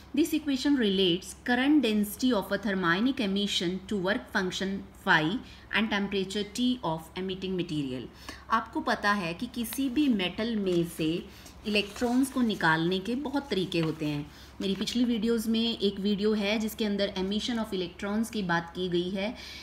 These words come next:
अ, लिंक मैं उसका डिस्क्रिप्शन में दे दूँगी, आप लोग देख सकते हैं।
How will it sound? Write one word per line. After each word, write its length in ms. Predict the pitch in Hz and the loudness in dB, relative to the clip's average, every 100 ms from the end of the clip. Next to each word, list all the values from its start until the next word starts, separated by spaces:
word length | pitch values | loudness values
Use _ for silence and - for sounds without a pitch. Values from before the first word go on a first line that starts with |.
| - | -4
अ, 220 | - 165 | 0 2
लिंक 320 | 165 185 220 214 | 2 2 0 0
मैं 100 | 220 | -2
उसका 200 | - 202 | -2 -4
डिस्क्रिप्शन 520 | 196 - 202 - 208 | -4 -4 -4 -2 -2
में 160 | 208 | 0
दे 160 | 175 165 | 2 0
दूँगी, 260 | 175 202 226 | 0 0 0
आप 180 | 180 175 | -2 -2
लोग 120 | 165 | -4
देख 220 | 156 165 | -2 -2
सकते 280 | - 185 202 | -4 -6 -2
हैं। 240 | 202 226 | 0 -2